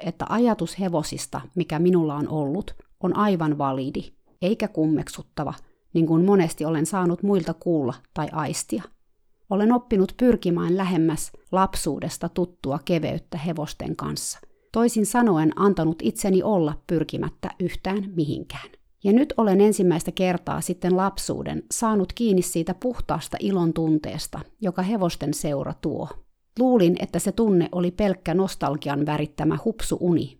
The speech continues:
mutta ei hei. Se ilo oli todellinen ja se on taas täällä. Ihanaa.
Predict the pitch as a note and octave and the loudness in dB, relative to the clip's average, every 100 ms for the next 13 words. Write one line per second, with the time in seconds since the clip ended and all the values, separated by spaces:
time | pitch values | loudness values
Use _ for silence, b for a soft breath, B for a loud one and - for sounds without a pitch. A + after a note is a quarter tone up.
0 | _ D#3+ - D#3+ D#3 D3+ G#3 E3+ - - | _ -8 -6 -4 -2 0 0 0 -2 -12
1 | _ _ _ - - A#3+ A3+ F3 F#3 F#3 | _ _ _ -10 -2 2 2 0 -2 -2
2 | F#3 F#3 F3+ D3 C3 C#3+ D#3 F3 - F#3 | -2 0 0 -2 -4 -6 -8 -8 -4 -2
3 | E3+ D#3 - - D3 C3 C3+ - _ _ | 0 -4 -6 -6 -6 -6 -12 -16 _ _
4 | _ G3 D3 C#3+ D3 D2 | _ -2 0 -4 -4 -10